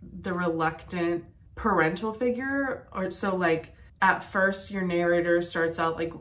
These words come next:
a really apprehensive about the dog and kind of resentful of the dog. And then there's just this arc of, like, love, and it was really sweet. So that was a good one.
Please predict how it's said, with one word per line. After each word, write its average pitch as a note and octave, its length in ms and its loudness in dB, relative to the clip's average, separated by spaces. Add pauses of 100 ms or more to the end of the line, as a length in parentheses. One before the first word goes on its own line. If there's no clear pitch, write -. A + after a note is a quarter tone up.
(140)
a F3+ 120 0
really F#3 240 0
apprehensive F3 540 -2
about F#3 240 -4
the G3 80 -8
dog F#3 400 2
and E3+ 160 -4
kind E3+ 200 -4
of E3 60 -4
resentful E3 500 -6
of G3 100 -6
the G3+ 80 -8
dog. G#3+ 420 -4 (120)
And F3+ 120 -2
then F3 100 0
there's E3+ 220 0
just D#3+ 200 -6
this E3+ 180 -6
arc D#3+ 420 -6 (180)
of, E3 240 -6
like, D#3 340 -4 (220)
love, E3+ 520 -4 (680)
and E3+ 100 -4
it E3 40 0
was D#3+ 140 -6
really - 160 -6
sweet. - 360 -14
So - 220 -12 (300)
that E3+ 80 -4
was E3+ 120 -4
a F3 40 -10
good D#3+ 140 -8
one. - 200 -12